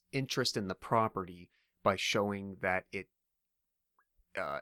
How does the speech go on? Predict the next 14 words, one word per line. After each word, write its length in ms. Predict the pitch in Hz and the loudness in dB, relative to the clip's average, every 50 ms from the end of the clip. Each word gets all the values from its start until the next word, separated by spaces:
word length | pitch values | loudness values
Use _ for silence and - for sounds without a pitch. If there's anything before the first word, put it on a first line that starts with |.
| - _ | -8 _
is 220 | - 135 139 123 123 | -4 -2 0 0 0
an 140 | 113 107 110 | -2 -2 -4
interesting 520 | 113 113 104 - 107 - - - 95 87 | -6 -6 -8 -8 -8 -6 -6 -6 -6 -6
story 500 | - - - - 117 98 101 92 90 90 | -4 -4 -2 -2 -2 0 0 0 0 -2
already. 360 | - 90 87 87 87 82 - - | -4 -4 -4 -4 -6 -6 -8 -10
He, 180 | - - 101 | -14 -14 -14
he's 160 | 90 98 104 | -12 -10 -4
going 220 | - 110 104 101 95 | -2 -2 -2 -2 -2
to 140 | 95 92 - - - _ _ _ - | -2 -4 -4 -6 -14 _ _ _ -4
try 140 | - 127 110 | -2 0 0
to 60 | 101 | 0
show 240 | - - - 107 104 | 0 0 2 0 0
that 100 | 101 95 | 0 -2
there's 300 | 101 95 92 92 - - | -2 -2 -2 -2 -4 -6